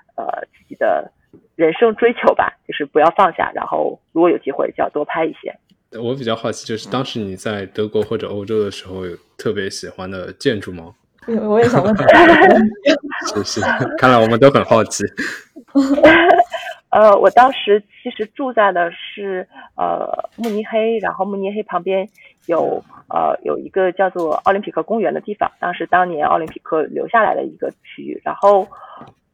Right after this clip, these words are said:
Speaker 1: 呃，那个建筑师他做的是一个结构上的设计，但是在他大约，呃，去世的这么一两年之后，他才被封为的是这个普利茨克获奖者，这，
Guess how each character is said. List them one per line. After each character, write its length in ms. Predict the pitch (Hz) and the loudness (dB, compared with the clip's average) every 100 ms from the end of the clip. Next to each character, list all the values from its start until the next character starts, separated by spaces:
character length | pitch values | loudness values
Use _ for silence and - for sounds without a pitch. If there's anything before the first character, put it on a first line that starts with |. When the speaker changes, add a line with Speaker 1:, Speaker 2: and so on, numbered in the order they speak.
| - - | -20 -10
Speaker 1:
呃， 440 | - 80 - 58 - | -2 0 0 -4 -6
那 120 | 226 | -4
个 80 | 202 | -4
建 180 | 190 214 | -2 -2
筑 120 | 202 | -2
师 420 | 196 - 196 196 | -6 -6 -4 -4
他 160 | 190 202 | -2 -6
做 260 | - 208 175 | -2 -2 -2
的 100 | 175 | -4
是 140 | 175 | -8
一 60 | 165 | -6
个 120 | 175 | -6
结 160 | - 160 | -2 0
构 120 | 240 | 0
上 140 | 233 | 0
的 80 | 165 | -4
设 200 | - 151 | -4 -6
计， 240 | - - - - - _ _ - | -6 -14 -16 -20 -20 _ _ -2
但 140 | 208 | -2
是 200 | - 196 _ | -2 -12 _
在 320 | 202 190 180 - | 2 2 0 -6
他 520 | - 196 185 196 202 - - _ | -4 -2 0 -2 -4 -10 -20 _
大 160 | - 92 | -2 -2
约， 720 | 180 175 170 175 175 175 - - | -2 -4 -2 0 0 0 -2 -2
呃， 300 | - - - - - - _ _ _ _ _ - - | -2 -2 -4 -8 -16 -20 _ _ _ _ _ -14 -8
去 120 | 233 | -6
世 180 | - 208 | -4 4
的 160 | 180 | 4
这 100 | - | 4
么 80 | 180 | -4
一 80 | 220 | 0
两 180 | 175 - | 0 0
年 140 | - | -6
之 180 | - 247 | -8 -8
后， 260 | 233 254 - - | 2 2 2 -2
他 160 | 185 | 0
才 180 | - 165 | 0 -2
被 240 | - 170 160 | 2 2 2
封 240 | - 185 | 0 -2
为 100 | 156 | 0
的 140 | 139 160 | -2 -4
是 100 | 156 | -4
这 140 | 165 | -6
个 60 | - | -6
普 160 | - | -6
利 60 | 147 | -8
茨 200 | - - | -8 -10
克 260 | - 170 151 | 0 0 0
获 240 | - 185 | 2 0
奖 300 | - 165 - | 2 -4 -4
者， 240 | 147 - - _ | -4 -4 -6 _
这， 240 | - 147 | -6 -6